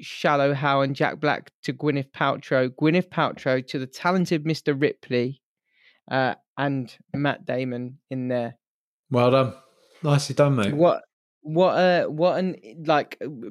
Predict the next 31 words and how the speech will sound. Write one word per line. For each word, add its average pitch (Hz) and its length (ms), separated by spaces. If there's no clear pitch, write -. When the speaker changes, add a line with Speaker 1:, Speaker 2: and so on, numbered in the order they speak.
Speaker 1:
bizarre 151 500
sort 147 300
of, 135 60
like, 139 320
the, 156 140
the, 170 440
uh, - 80
bizarre 151 320
back 131 240
catalogue, 127 440
but 139 120
it 143 100
did 160 140
get 139 180
me 151 80
thinking 147 240
about 127 160
the 127 60
talented 131 340
Mister 123 220
Ripley 123 280
and 113 120
what 90 80
a 113 40
film 117 280
that 120 180
was 117 160
as 127 140
well. 117 280
Speaker 2:
Yeah. 95 120
Speaker 1:
That's - 200